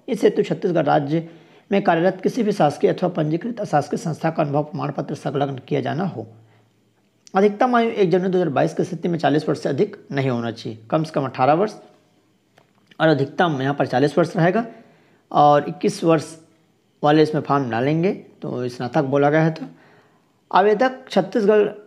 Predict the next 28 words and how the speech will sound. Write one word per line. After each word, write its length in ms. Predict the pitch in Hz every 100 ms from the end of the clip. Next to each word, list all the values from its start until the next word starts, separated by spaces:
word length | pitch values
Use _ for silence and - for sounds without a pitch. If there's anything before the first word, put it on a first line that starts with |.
| _
का 80 | 175
मूल 180 | 165 185
निवासी 340 | 175 160 160
होना 240 | 131 120 147
चाहिए, 240 | 147 170
इस 220 | 170 175 175
हेतु 240 | 156 170 135 -
प्रमाण 240 | - 135 143
पत्र 260 | - -
संलग्न 420 | 151 135 123 135 143
करना 280 | 151 139
होगा। 240 | 143 143 156
जनजाति 440 | 139 131 127 127
परंपराओं, 600 | - 143 131 135 131 135
रीति 200 | 127 127
रिवाज, 260 | 139 135 135
संस्कृति 480 | 143 123 - - 156
की 100 | -
सामान्य 340 | 120 123 135
जानकारी 360 | 131 135 131 131
होना 220 | 135 139
चाहिए। 320 | 135 165 151 - - _ _ -
आवेदन 340 | 156 180 214
की 80 | 208
प्रक्रिया 380 | - 165 165 151
क्या 180 | - 147
रहेगी? 360 | 156 151 160 175
तो 240 | -